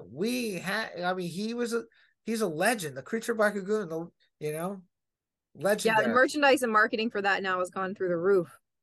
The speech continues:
Speaker 1: Yeah, absolutely.
Speaker 2: Um, so what we were saying, I was saying about the people who've done this, the con for the first time, whereas they wouldn't do regular conventions. Why do you think they feel like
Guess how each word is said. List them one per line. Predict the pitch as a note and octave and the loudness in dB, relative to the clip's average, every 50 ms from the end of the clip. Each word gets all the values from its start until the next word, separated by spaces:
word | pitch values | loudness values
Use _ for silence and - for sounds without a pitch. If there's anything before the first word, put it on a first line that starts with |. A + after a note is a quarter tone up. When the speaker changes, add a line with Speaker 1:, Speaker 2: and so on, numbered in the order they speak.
| _ _ _ _ _ | _ _ _ _ _
Speaker 1:
Yeah, | B2+ C3 A#2+ A2 G#2+ - - _ _ _ _ _ _ - | -6 -4 -4 -4 -6 -8 -14 _ _ _ _ _ _ -14
absolutely. | B2 B2 - - B2 A2+ C3+ F3+ E3+ F#2+ F#2+ - - _ _ _ _ _ _ _ _ _ _ _ - - - - _ _ _ - | -12 -12 -10 -10 -6 -4 -2 -2 -2 -4 -8 -14 -18 _ _ _ _ _ _ _ _ _ _ _ -20 -20 -20 -20 _ _ _ 2
Speaker 2:
Um, | A#3+ A#3+ A3 G#3 G#3 G#3 - - _ - | 4 6 6 4 2 0 -6 -10 _ -12
so | F#3+ - - B3 A3+ A3 | -8 2 4 6 6 6
what | G#3 G#3+ B3 A3 | 6 6 4 6
we | A#3 A#3 | 6 6
were | A#3 | 6
saying, | C4+ - B3+ A#3+ A#3 - | 6 4 2 2 2 0
I | - | 0
was | G#3+ G#3 | -2 0
saying | - B3 A3+ A3+ | -2 -2 -2 0
about | A3 G#3 G#3 G3 | 0 0 0 0
the | G3+ F#3+ | -4 -6
people | F#3 - - A3+ A3+ A#3 | -6 -8 -8 -4 -4 0
who've | A3 A#3 G#3 F#3 F3 | 2 2 0 2 2
done | G#3+ G#3 G3+ G3 | 0 2 2 0
this, | F#3+ - - - | -2 -4 -6 -10
the | - F#3 G#3 G3 F#3 F3+ F3+ F3+ | -6 0 2 4 4 4 4 2
con | - - A#3+ G#3+ G#3+ | 2 2 2 2 2
for | A3+ - | 2 0
the | E3+ F3+ | -2 -2
first | - - A#3 A#3 C4 - | 0 2 0 0 0 -2
time, | - G#3 F3+ E3+ E3 E3+ E3 - | -4 -2 0 0 -2 -4 -6 -2
whereas | F#3 F#3+ F#3 F#3 F3+ F#3 F3+ - | 0 2 2 4 2 0 -2 0
they | G3+ F#3+ | -2 -2
wouldn't | F#3 F3+ G#3 - G3+ G3 E3+ | 0 -2 -4 -4 -4 -6 -6
do | F#3 G#3+ A3+ A#3 A#3 A3+ - - _ _ | -4 -2 -2 -2 -2 -4 -6 -10 _ _
regular | F3+ F3+ F#3+ F#3 E3+ F#3 F3+ F3 | 0 0 2 2 4 2 2 2
conventions. | G#3+ G3 F3+ F3+ F3 - - F3+ E3+ F3 | 0 -2 -2 -2 -2 -4 -6 -8 -6 0
Why | F#3+ G3 G#3+ | 0 2 2
do | A#3 | 2
you | B3+ C#4 | 0 0
think | - C4 A#3+ A3 | 0 0 -2 0
they | - G3+ G#3+ | 0 -2 -2
feel | - - G#3 G#3 G#3 G3 | -2 -2 -2 0 0 2
like | G3 F#3+ F3+ F3+ F3 - | 2 2 2 2 0 0